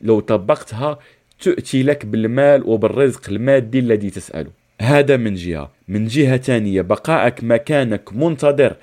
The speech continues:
على أنه: آه، ليس لدي مال. وهذا يذكرني كذلك موضوع التربية، وذكرها يعني روبرت كيوزاكي في كتابه ريتش داد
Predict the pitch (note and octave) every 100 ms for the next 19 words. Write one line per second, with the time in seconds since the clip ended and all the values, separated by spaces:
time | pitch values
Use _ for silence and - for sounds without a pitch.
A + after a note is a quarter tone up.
0 | _ _ F#2+ B2 - C#3 B2 A#2+ D#3 D3
1 | C3 B2+ C3+ A#2+ A#2 A#2 A#2+ C3+ F3+ E3+
2 | _ - B2 D3+ C#3+ D3 D#3 C#3+ C3+ B2+
3 | A#2+ C#3 C3 C3 _ - A#2 B2 C#3 F2
4 | - C3+ A2+ A#2 G2 E2+ G2+ A#2 A2 G#2+
5 | G2+ A2 A2+ G#2+ - - A2 G#2+ A2+ G#2+
6 | - G#2+ - A2+ A2 G#2 _ A#2+ C3 C3
7 | A2 A#2+